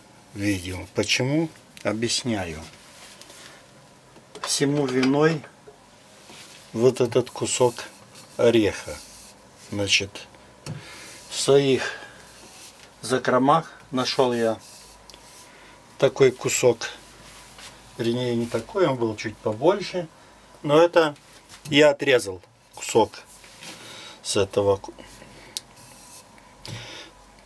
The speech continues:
э, с этого куска ореха. И думал, чего показывать, будет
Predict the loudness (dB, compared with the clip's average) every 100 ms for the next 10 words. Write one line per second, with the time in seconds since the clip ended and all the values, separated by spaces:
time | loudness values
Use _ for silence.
0 | -8 0 2 2 0 -4 -8 -14 -20 -20
1 | -20 -20 -20 -20 -20 -20 -20 -20 -20 -16
2 | -2 0 2 0 0 -8 -2 0 0 -4
3 | -12 -6 0 4 4 2 -6 -6 -12 -20
4 | -16 -16 -18 -8 -2 2 4 4 4 2
5 | 0 -6 -12 -14 -4 2 4 6 4 2
6 | 2 4 6 6 4 -4 _ 0 4 4
7 | 4 2 -2 -4 -18 -20 -18 0 4 4
8 | 2 -8